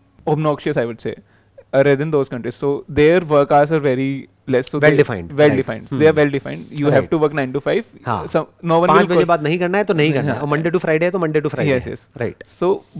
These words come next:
Speaker 1: but what happening, because in India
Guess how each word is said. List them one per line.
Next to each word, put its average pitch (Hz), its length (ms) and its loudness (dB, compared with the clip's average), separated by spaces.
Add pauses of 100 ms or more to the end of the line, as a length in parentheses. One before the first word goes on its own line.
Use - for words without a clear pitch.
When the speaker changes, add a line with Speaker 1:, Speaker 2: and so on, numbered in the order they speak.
Speaker 1:
but 202 100 6
what 208 200 2
happening, 208 340 -2 (120)
because 180 320 -2 (460)
in 190 120 0
India 165 480 -4